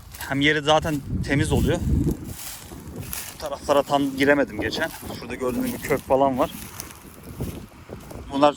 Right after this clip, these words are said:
büyük dert oluyor. Tamburu zarar veriyorlar. O yüzden fazla şey yapamıyoruz. Yerimizi bayağı açtık. Yani şu ağaçla şu ara kadar bir yer daha açacağız bu sınırda. Burada da hep yabani ağaçlar dolu. Burası biraz temizdi.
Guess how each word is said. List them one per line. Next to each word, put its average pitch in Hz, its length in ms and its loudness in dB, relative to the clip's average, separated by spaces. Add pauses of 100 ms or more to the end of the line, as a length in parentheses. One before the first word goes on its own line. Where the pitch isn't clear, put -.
(160)
büyük 147 240 -2
dert 151 220 6
oluyor. 143 260 4 (1160)
Tamburu 147 560 6 (320)
zarar 143 380 8
veriyorlar. 117 400 2 (360)
O 113 100 -2
yüzden 120 240 -2 (180)
fazla 117 200 0
şey 120 120 -4
yapamıyoruz. 117 420 -2 (1400)
Yerimizi 143 400 0
bayağı 160 180 8
açtık. - 460 2 (760)
Yani 139 180 2
şu - 240 2
ağaçla 180 580 6 (260)
şu - 160 -2
ara 160 180 6
kadar 160 320 4
bir 156 80 0
yer 165 220 6
daha 170 100 8
açacağız 127 360 2
bu 113 60 -10
sınırda. 123 540 -2 (380)
Burada 139 200 0
da 151 40 8
hep 147 140 2
yabani 135 400 6
ağaçlar 135 400 6
dolu. 139 280 2 (640)
Burası 135 260 4
biraz 135 260 6
temizdi. 147 480 4